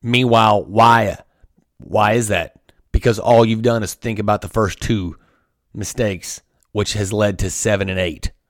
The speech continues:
And your, and your whole day's gone in the tank. Because of your mindset.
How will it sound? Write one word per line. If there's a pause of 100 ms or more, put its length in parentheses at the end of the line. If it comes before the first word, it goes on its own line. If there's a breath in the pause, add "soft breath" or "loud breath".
(400)
And
your, (100)
and
your
whole
day's
gone
in
the
tank. (920)
Because
of
your
mindset.